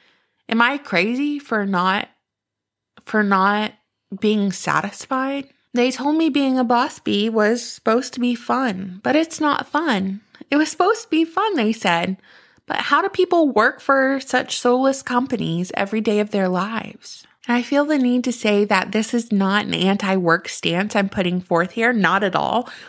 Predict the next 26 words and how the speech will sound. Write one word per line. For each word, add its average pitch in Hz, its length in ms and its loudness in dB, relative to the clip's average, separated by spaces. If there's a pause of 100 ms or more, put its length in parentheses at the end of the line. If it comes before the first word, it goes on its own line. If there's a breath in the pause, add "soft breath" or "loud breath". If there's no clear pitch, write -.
(160 loud breath)
Work 247 260 0
is 269 120 -2
important. 226 720 0
Labor 226 300 2
is 247 140 0
important. 220 640 -2 (280 soft breath)
It's - 320 -2 (240)
an 254 180 2
anti-funneling 226 1160 0
all 196 200 2
of 208 100 0
our 185 140 2
potential 233 840 -4 (240 soft breath)
and 208 200 -2
energy 190 540 0
into 180 320 -2
a 175 40 0
broken 165 380 -4
system. 180 680 -10
A 226 100 -10
Babylon 226 640 2
debt 196 280 -2
slavery 190 540 0
B 175 240 -8
system, 165 500 -4
really, 180 560 -2